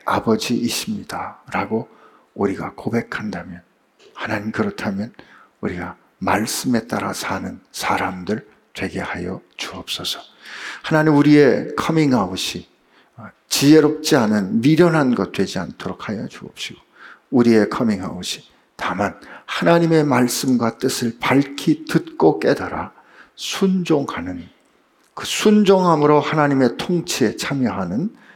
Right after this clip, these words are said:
커밍아웃 되게 하여 주옵소서. 이제는 우리로 그 영광스러운 하나님의 자녀가 되도록 생명을 십자가에서 내어주시고,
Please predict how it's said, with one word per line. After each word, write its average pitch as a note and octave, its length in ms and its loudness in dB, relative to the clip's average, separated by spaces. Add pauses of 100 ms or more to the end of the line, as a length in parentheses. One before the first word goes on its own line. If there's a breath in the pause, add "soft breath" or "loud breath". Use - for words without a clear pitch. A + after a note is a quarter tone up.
(180 soft breath)
커밍아웃 G2 560 -4
되게 F2 240 -10
하여 F2 380 -6 (320)
주옵소서. - 840 -10 (840 loud breath)
이제는 F3 420 6
우리로 C3 840 4 (1120)
그 B2+ 160 6
영광스러운 F3+ 1120 4 (240 loud breath)
하나님의 G3+ 920 4
자녀가 C3+ 600 2
되도록 G2 520 -6 (1700)
생명을 C#3 920 4
십자가에서 C#3 1080 0
내어주시고, G#2+ 720 -4